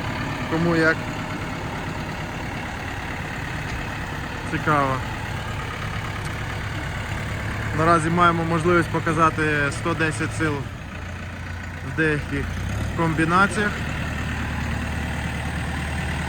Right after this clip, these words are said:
І сьогодні маємо трактор дев'яносто дві сили.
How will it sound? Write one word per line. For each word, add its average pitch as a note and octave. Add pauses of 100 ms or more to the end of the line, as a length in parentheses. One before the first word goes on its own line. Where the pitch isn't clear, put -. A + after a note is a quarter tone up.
(1200)
І A3 (280)
сьогодні F3
маємо E3
трактор F3+ (760)
дев'яносто F#3 (380)
дві E3+ (240)
сили. C3